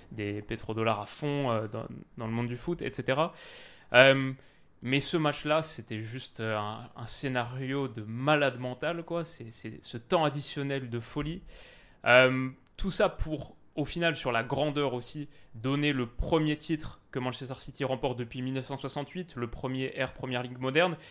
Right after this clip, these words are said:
et le premier d'une longue série qui a suivi sur la décennie. Là, on, on va fêter, euh, on a fêté fin de saison dernière la décennie de ce, de ce sacre-là. Je pense que dans ce match et dans ce but d'Agüero, la réaction, et cetera, moi, un truc qui m'a marqué,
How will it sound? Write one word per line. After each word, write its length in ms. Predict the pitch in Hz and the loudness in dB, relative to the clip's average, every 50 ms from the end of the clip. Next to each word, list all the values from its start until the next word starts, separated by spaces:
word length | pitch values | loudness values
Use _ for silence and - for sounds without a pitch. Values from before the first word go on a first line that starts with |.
| - - | -8 -6
et 60 | 117 | -2
le 120 | 123 127 123 | 0 0 0
premier 440 | - - - 165 160 156 165 160 143 | 0 0 2 2 2 4 2 0 0
d'une 180 | 127 127 120 | -2 -4 -2
longue 200 | 127 135 135 131 | 0 0 0 -2
série 340 | - - 139 135 139 113 110 - _ _ | -2 -4 -4 -4 -4 -8 -10 -14 _ _
qui 100 | - 120 | -2 -2
a 60 | 113 | -2
suivi 360 | 107 - - 123 117 127 147 147 | -2 -2 -6 -8 -6 -4 -4 -6
sur 220 | - - 113 110 | -6 -6 -8 -8
la 120 | 107 107 | -8 -8
décennie. 400 | 107 113 120 113 - 151 180 196 | -8 -6 -6 -4 -4 -4 -4 -2
Là, 100 | 143 123 | -2 -2
on, 120 | 117 110 107 110 117 | -4 -4 -6 -10 -8
on 40 | 107 | -6
va 120 | 113 107 | -6 -6
fêter, 480 | - - 113 113 - - 127 123 123 117 | -6 -8 -10 -10 -6 -4 -2 -2 0 -2
euh, 80 | 110 113 - | -4 -6 -4
on 120 | 117 120 143 | 0 4 4
a 80 | 170 | 4
fêté 420 | 165 - 156 127 - 123 110 113 - - - - - - | 4 4 -2 -2 -2 -4 -4 -4 -8 -14 -18 -20 -20 -18
fin 200 | - - 135 120 | -6 -2 -2 -2
de 60 | 117 | 0
saison 220 | - 120 120 120 | -2 -2 0 0
dernière 360 | 117 117 113 117 120 127 120 120 | 2 2 2 2 2 0 0 0
la 120 | 107 107 | -2 -2
décennie 520 | 107 127 127 - - 135 127 127 131 127 | 0 0 0 0 0 -2 -2 -2 -2 -2
de 160 | 117 113 117 110 | -4 -4 -4 -6
ce, 180 | - - 113 | -6 -6 -6
de 280 | 110 110 120 120 120 110 | -6 -8 -8 -10 -10 -8
ce 160 | - - 120 | -6 -6 -4
sacre-là. 640 | - - 131 123 - - - 120 123 139 151 170 - - - - - - - - - - - - | -2 -2 -2 -2 -2 -2 -2 2 2 2 2 0 -4 -10 -16 -18 -18 -18 -18 -20 -20 -20 -14 -12
Je 100 | - - | -10 4
pense 280 | - 170 170 165 - - | 6 8 8 8 6 2
que 260 | - 156 151 147 147 | 4 6 8 8 6
dans 180 | 139 151 151 143 | 6 6 4 4
ce 180 | - - 151 | 2 -2 0
match 380 | 156 160 165 165 - - - - | 2 4 4 4 4 2 0 0
et 120 | 240 139 127 | 0 -2 0
dans 200 | 123 135 131 131 | 2 2 0 0
ce 400 | - - - 139 131 127 131 127 | -2 -2 -2 0 2 2 2 2
but 260 | 120 135 143 - 151 | 2 -2 -4 -4 0
d'Agüero, 580 | 135 139 135 131 135 139 135 135 139 147 147 143 | 4 6 6 6 6 4 2 4 4 4 6 6
la 80 | 127 117 | 4 4
réaction, 380 | 113 127 127 123 - - 147 139 | 2 0 -2 -2 -2 -2 -2 -2
et 20 | |
cetera, 240 | - 143 139 143 147 | -2 0 4 4 4
moi, 140 | 143 135 131 | 4 4 2
un 60 | 127 | 0
truc 180 | - - 147 - | 0 -2 -8 -8
qui 120 | - 139 | -6 -2
m'a 120 | 131 123 123 | 0 0 2
marqué, 460 | 127 131 127 - - 147 147 151 | 2 0 -2 -2 0 0 0 0